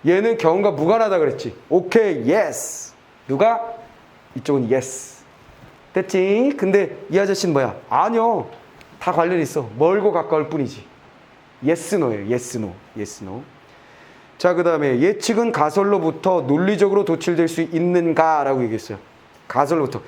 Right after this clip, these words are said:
예측은 가설로부터 논리적으로 도출된다고 말한 게 누구야? 기억이지. 예스. 그다음에 콰이는 뭐야? No. 가설만으로는 안 된다라고 부정하겠지.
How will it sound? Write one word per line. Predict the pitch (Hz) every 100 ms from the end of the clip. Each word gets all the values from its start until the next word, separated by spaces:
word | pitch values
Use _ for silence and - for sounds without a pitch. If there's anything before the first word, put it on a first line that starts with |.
| - - -
예측은 | 240 240 254
가설로부터 | 240 185 214 220 208
논리적으로 | 170 180 190 196
도출된다고 | 170 165 190 196 202 226 277
말한 | 208 196 180
게 | 156
누구야? | 123 113 101 - - -
기억이지. | - 160 139 107 98
예스. | 147 165 - - - - - - - - - - - -
그다음에 | - 165 147 143 226 247 - - - - - - -
콰이는 | - 226 226 202
뭐야? | 139
No. | 110 143 240 170 - - - - - - -
가설만으로는 | 139 170 226 190 151 214 269 254
안 | 196
된다라고 | 165 160 147 185
부정하겠지. | 160 143 113 101 - -